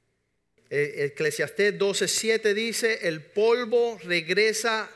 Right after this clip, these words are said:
a la tierra de donde fue tomada." Esta, esta parte física va a perecer. Eh, eh, Eclesiastés doce siete. "El polvo vuelve a la tierra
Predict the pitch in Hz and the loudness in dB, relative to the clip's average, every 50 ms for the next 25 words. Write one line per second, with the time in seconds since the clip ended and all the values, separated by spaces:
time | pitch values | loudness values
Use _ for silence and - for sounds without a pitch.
0 | - _ - - - - _ _ - - _ _ - - _ _ _ _ _ _ | -20 _ -20 -20 -20 -20 _ _ -20 -20 _ _ -20 -20 _ _ _ _ _ _
1 | _ _ _ _ _ - - 151 156 156 156 156 - - - 208 220 240 247 240 | _ _ _ _ _ -6 -4 -2 0 0 -2 -2 -4 -4 0 2 4 4 2 2
2 | 247 247 233 220 185 180 175 180 180 180 175 165 165 - 214 220 220 220 214 196 | 0 0 0 0 0 0 0 0 0 0 0 -2 0 2 2 0 2 2 0 0
3 | 185 190 196 208 226 240 254 262 - - - _ _ _ _ _ _ _ _ _ | 2 2 0 0 0 -2 -4 -6 -8 -14 -20 _ _ _ _ _ _ _ _ _
4 | _ _ _ _ _ _ - 151 160 - - 196 185 175 135 - - - 156 156 | _ _ _ _ _ _ -2 -2 -2 0 0 0 0 0 -2 -6 -6 -4 -4 -4
5 | - 190 170 - - 180 175 185 180 - - - - - - - - 233 233 220 | -2 -4 -4 -4 -2 -2 -2 -2 -2 -2 -2 -4 -4 -4 -14 -10 -8 -4 -4 -2
6 | - 226 220 220 233 226 208 175 165 175 175 180 180 - - 180 170 156 151 143 | -4 -4 -6 -4 -4 -4 -4 -4 -2 -2 -4 -4 -4 -6 -4 -4 -2 -2 -2 -4
7 | - - 180 185 208 220 240 262 226 - - _ _ _ _ _ _ _ _ _ | -4 -2 0 0 0 0 -2 -4 -8 -16 -20 _ _ _ _ _ _ _ _ _
8 | _ _ _ _ _ _ 156 135 135 - 135 139 139 - 147 139 - - 147 143 | _ _ _ _ _ _ -10 -8 -6 -2 -2 -2 -2 -2 -4 -4 -2 -2 -4 -4
9 | - 143 135 131 - - 190 190 190 160 156 170 175 180 180 175 147 - - - | -2 -4 -6 -4 -2 -2 -2 -2 -2 -4 -6 -6 -6 -4 -4 -4 -4 -4 -4 0
10 | 208 208 214 208 220 214 208 175 - - _ _ _ _ _ _ _ _ _ _ | 0 0 0 0 -2 -4 -4 -6 -16 -20 _ _ _ _ _ _ _ _ _ _
11 | _ _ _ _ _ _ _ _ _ _ _ _ _ _ _ _ _ _ _ _ | _ _ _ _ _ _ _ _ _ _ _ _ _ _ _ _ _ _ _ _
12 | _ _ _ _ _ _ _ - - - 143 143 131 - - 190 214 214 220 202 | _ _ _ _ _ _ _ -14 -8 -8 -6 -6 -6 -4 -2 2 2 2 4 2
13 | 208 202 185 151 160 185 196 202 214 196 208 208 208 151 156 156 151 147 - - | 2 0 0 0 0 0 2 2 2 2 2 0 0 0 -2 -2 -2 -4 -4 -2
14 | 202 214 226 233 220 214 226 226 226 208 | 0 2 2 2 0 -2 -4 -4 -4 -6